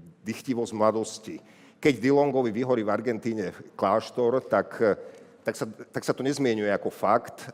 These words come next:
ale píše sa, že básnik čelil ničivému živlu ohňa. E,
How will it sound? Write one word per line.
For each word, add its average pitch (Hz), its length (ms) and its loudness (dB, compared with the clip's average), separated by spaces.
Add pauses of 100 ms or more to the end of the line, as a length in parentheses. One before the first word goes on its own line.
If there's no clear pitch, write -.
ale 98 240 0
píše 107 320 -10
sa, 117 480 -2
že 92 160 -8
básnik 110 560 0
čelil 120 320 2
ničivému 117 560 0
živlu 107 320 -6
ohňa. 98 400 -2
E, - 60 -16